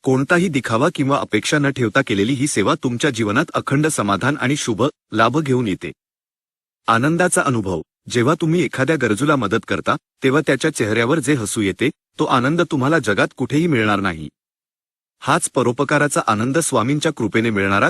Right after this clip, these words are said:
खरा परमार्थ आहे. चला, आजपासून आपण आपल्या जीवनातील या नव्या पर्वात दानधर्माला महत्त्व देऊया. स्वामींच्या शिकवणीनुसार आपले जीवन इतरांसाठी आशीर्वाद बनवूया. कारण जो देण्यात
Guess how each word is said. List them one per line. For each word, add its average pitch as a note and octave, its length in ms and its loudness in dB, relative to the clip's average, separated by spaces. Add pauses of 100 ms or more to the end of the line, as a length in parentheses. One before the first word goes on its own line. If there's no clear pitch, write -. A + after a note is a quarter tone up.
खरा C3+ 200 0
परमार्थ A#2+ 520 0
आहे. D2+ 240 -4 (600)
चला, F#2+ 280 0 (320)
आजपासून D#3+ 520 0
आपण C#3+ 260 2
आपल्या C3+ 280 2
जीवनातील B2 560 0
या B2+ 100 4
नव्या A#2 280 2
पर्वात A#2+ 340 0
दानधर्माला A2 680 0
महत्त्व C3+ 400 0
देऊया. E2+ 300 -2 (960)
स्वामींच्या D3+ 580 0
शिकवणीनुसार A#2 760 0 (200)
आपले C#3+ 280 0
जीवन C3+ 320 -2
इतरांसाठी B2 600 0
आशीर्वाद D#3+ 480 0
बनवूया. G#2+ 460 -2 (600)
कारण G#2+ 300 2 (260)
जो C#3 120 0
देण्यात C#3 300 2